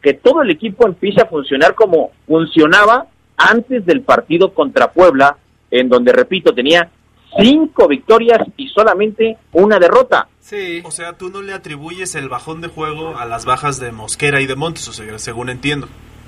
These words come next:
Speaker 1: En el tema defensivo, Charlie, no. En
Speaker 2: No.
Speaker 1: el tema defensivo, no.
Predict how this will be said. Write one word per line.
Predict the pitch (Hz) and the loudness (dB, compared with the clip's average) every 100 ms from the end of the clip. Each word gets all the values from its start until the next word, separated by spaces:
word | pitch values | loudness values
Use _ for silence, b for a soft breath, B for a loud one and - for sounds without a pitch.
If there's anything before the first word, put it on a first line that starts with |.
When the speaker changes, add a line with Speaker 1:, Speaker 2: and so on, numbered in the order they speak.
| - | 0
Speaker 1:
En | 151 156 | 6 6
el | 156 151 | 6 4
tema | 226 247 | 4 4
defensivo, | 233 - 143 131 233 247 | 2 0 -4 -6 0 0
Charlie, | 240 240 240 262 - _ | 4 2 2 -4 -6 _
no. | 247 139 - _ b b b - | 0 0 0 _ b b b -2
En | 139 | 2
Speaker 2:
No. | 156 | 2
Speaker 1:
el | 226 | 2
tema | 254 254 | -4 -4
defensivo, | 185 156 - 240 233 | -4 -4 -2 2 4
no. | 101 | 2